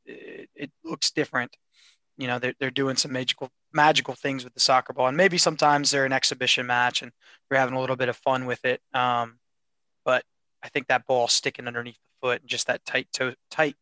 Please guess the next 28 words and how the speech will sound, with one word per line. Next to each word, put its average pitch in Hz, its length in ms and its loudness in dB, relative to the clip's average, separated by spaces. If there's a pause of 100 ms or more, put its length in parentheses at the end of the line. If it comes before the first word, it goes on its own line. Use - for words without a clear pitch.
close 139 280 -2
control. 131 580 -2 (480)
Is 175 120 4
it 196 60 6
because 208 220 4
the 180 80 2
pressure's 202 580 4
just - 300 0 (240)
there? 208 440 6 (160)
It's, 147 220 -8
it's 147 200 -2
a - 40 0
smaller 180 360 2
pitch 175 340 0
and 160 80 -2
there's 139 120 -2
more 156 120 2
pressure 160 400 2
on 170 160 0
you 170 100 -2
more 147 220 4
often 175 320 4
and 160 80 -4
you 131 80 -6
can't - 240 -4
play 165 100 0
the 143 80 0
goalkeeper? 156 580 -2